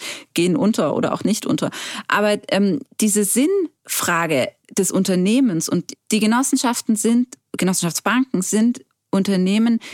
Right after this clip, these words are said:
die auf einer ganz klaren Wertestruktur fußen und die einen ganz klaren Auftrag haben. Förderung der Mitglieder, Finanzierung von Privatpersonen, Unternehmen et cetera. Und es gibt Werte,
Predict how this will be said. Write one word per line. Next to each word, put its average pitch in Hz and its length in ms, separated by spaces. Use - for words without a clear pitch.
die 196 100
auf 196 160
einer 185 160
ganz 208 300
klaren 185 340
Wertestruktur 160 760
fußen 160 440
und 175 240
die 185 80
einen 180 200
ganz 240 300
klaren 196 320
Auftrag - 540
haben. 160 340
Förderung 208 520
der 185 100
Mitglieder, 202 580
Finanzierung 190 720
von 175 360
Privatpersonen, 170 640
Unternehmen 160 420
et 147 120
cetera. - 400
Und 220 260
es - 180
gibt - 240
Werte, 208 800